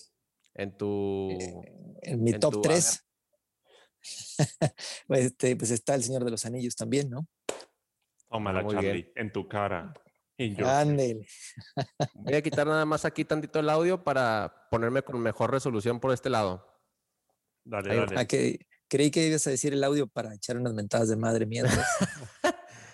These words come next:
Speaker 1: A ver.
Speaker 3: No, no, a Charlie sí le gusta Lord of the Rings, pero,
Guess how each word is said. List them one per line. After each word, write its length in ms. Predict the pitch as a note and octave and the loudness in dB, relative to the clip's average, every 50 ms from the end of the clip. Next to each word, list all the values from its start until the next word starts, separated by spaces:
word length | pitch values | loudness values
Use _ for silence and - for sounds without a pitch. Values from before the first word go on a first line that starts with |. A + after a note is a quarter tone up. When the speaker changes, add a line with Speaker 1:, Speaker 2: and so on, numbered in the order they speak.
| - - - | -20 -12 -4
Speaker 1:
A 100 | A2 A2 | -2 0
ver. 80 | G#2+ B2+ | 4 4
Speaker 3:
No, 160 | E3+ E3+ F3 | 6 6 6
no, 100 | E3+ E3+ | 4 4
a 80 | E3+ D#3+ | 2 2
Charlie 280 | - E3 D#3 E3+ F3+ | 2 0 2 2 2
sí 120 | E3 - F3 | 2 4 4
le 100 | E3+ E3+ | 4 6
gusta 960 | E3 E3+ D#3+ E3 - E3+ E3+ E3+ E3 D#3+ D3 C#3 B2+ B2 A#2+ A#2 A#2 - - - - | 4 4 2 2 2 4 4 6 6 6 6 6 6 4 4 4 2 0 -4 -12 -4
Lord 240 | D3 C3+ C3 C#3 D3+ | 0 2 2 2 2
of 160 | D3 C3 C3+ | 0 -2 0
the 100 | C3 A#2+ | 0 0
Rings, 340 | A2+ A#2 B2 C3 C#3 C3+ - | 2 0 -2 -4 -6 -8 -10
pero, 1080 | - - C#3+ C3+ B2+ B2+ A#2 A2+ A2 G#2+ G#2+ G#2 G2+ G2 F#2+ F#2+ F#2+ F#2 F#2 F2+ _ | -4 2 4 4 4 6 4 4 6 6 6 4 4 2 2 0 -2 -4 -8 -16 _